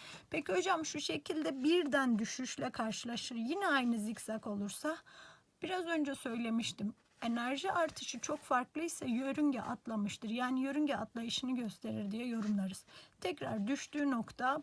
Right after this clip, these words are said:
bir A grubunu, yani bir alt gruptaki bir A grubu elektronunu temsil eder diyoruz. Daha sonra elektron ilgisi nötr bir atomun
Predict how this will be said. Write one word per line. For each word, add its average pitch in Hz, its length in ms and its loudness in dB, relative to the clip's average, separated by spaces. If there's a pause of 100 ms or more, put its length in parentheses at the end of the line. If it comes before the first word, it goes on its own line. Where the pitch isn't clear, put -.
bir 269 240 -2 (120)
A 233 240 0
grubunu, 190 600 0
yani 240 380 0
bir 277 100 -4
alt - 320 -4
gruptaki 226 720 -4 (880)
bir 277 260 2
A 214 100 2
grubu 208 560 0
elektronunu 208 680 0
temsil 233 520 0 (140)
eder 262 440 2 (180)
diyoruz. 190 460 0 (1160)
Daha 277 180 10
sonra 262 480 4 (600)
elektron 349 640 2
ilgisi 233 460 0
nötr 349 440 -4
bir 247 220 0
atomun 302 480 0